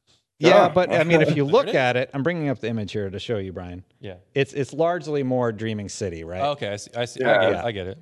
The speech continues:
Speaker 3: I
Speaker 2: It's,
Speaker 3: see, I
Speaker 2: you
Speaker 3: see what
Speaker 2: could
Speaker 3: they mean by Infinite Forest too, but then the
Speaker 1: Dreaming City, like, with a lot of overgrowth. It looks like there's a large, like, circular area in the center of the map,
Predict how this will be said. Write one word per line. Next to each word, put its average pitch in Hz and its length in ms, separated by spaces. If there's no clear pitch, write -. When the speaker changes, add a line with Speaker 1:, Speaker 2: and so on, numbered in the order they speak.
Speaker 3:
I 160 80
Speaker 2:
It's, 135 120
Speaker 3:
see, 170 120
I 139 140
Speaker 2:
you 127 40
Speaker 3:
see 120 80
what - 40
Speaker 2:
could 131 40
Speaker 3:
they 123 60
mean 110 120
by 110 100
Infinite 104 300
Forest 95 340
too, 95 180
but 92 100
then 92 120
the 92 60
Speaker 1:
Dreaming 165 280
City, 147 440
like, 127 220
with 123 140
a - 20
lot 127 220
of 131 80
overgrowth. 120 640
It - 40
looks 117 180
like 127 160
there's 120 160
a 117 40
large, 113 520
like, 107 200
circular 123 580
area 113 560
in 110 160
the 104 60
center 135 480
of 117 160
the 123 80
map, 113 420